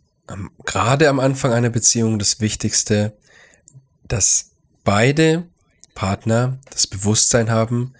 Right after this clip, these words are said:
dass sie selbst verantwortlich für ihre Gefühle sind.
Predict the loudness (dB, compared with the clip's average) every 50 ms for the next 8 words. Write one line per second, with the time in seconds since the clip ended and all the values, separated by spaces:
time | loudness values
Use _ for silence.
0 | -20 -20 -20 -20 -20 _ _ -6 -4 0 2 2 4 4 4 4 4 2 2 2
1 | 2 2 2 2 0 -2 -6 -6 -4 -6 -4 -4 -4 -6 -4 -4 -4 -4 -2 -4
2 | -6 -6 -6 -6 -6 -4 -6 -6 -6 -6 -4 -2 -2 -2 -2 -2 -4 -4 -6 -8
3 | -12 -18